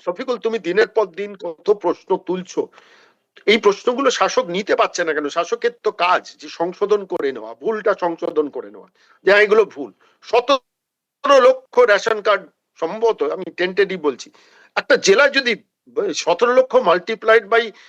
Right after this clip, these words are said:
এক, একশো পঞ্চাশ টাকা মাসে, multiplied by, আহ, বারো মাস, multiplied by ছ বছর হোক, সাত বছর হোক, দশ বছর ধ-, ধরে ছিল, এবার বায়োমেট্রিক করতে দিচ্ছিল না এই রাজ্য সরকার।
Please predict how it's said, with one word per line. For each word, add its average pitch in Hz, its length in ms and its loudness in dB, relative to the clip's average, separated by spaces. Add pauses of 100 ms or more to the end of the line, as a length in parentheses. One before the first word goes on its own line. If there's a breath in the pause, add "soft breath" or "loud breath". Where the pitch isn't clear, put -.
(240 soft breath)
এক, - 380 -6
একশো - 300 0
পঞ্চাশ 196 440 2
টাকা 214 240 2
মাসে, 160 460 0 (420 soft breath)
multiplied 190 560 2
by, 214 200 2
আহ, - 600 -4
বারো 147 380 2
মাস, 143 340 -4 (100)
multiplied 208 640 0
by 214 220 2 (260)
ছ - 100 -2
বছর 196 340 2
হোক, 202 140 2
সাত 160 160 -2
বছর 180 300 -8
হোক, 185 120 0
দশ 151 220 -4
বছর 170 220 -10
ধ-, 185 160 -6
ধরে 180 220 -2
ছিল, 269 420 0 (680 soft breath)
এবার 170 180 2
বায়োমেট্রিক 208 640 2
করতে 220 280 2
দিচ্ছিল 208 280 -4
না 196 120 2
এই 196 80 2
রাজ্য 175 300 -2
সরকার। - 320 -10